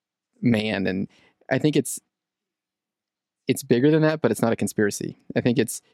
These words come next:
it's this unseen realm idea that there's good and there's evil, and, and evil will use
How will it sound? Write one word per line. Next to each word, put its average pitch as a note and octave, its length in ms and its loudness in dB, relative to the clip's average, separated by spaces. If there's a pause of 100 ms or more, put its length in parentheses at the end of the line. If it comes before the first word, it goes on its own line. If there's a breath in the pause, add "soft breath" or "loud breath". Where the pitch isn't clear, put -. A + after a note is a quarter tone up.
(140)
it's - 160 -4
this C3+ 200 0
unseen C3+ 440 2
realm A#2 260 2
idea G#2+ 440 -2 (220)
that B2 540 0
there's A2 260 2
good A2+ 160 4
and A#2+ 100 2
there's A#2+ 160 2
evil, F2+ 360 -2 (540)
and, G#2+ 400 0
and A2 200 -2
evil A#2+ 400 4
will A2 200 2
use A2+ 520 2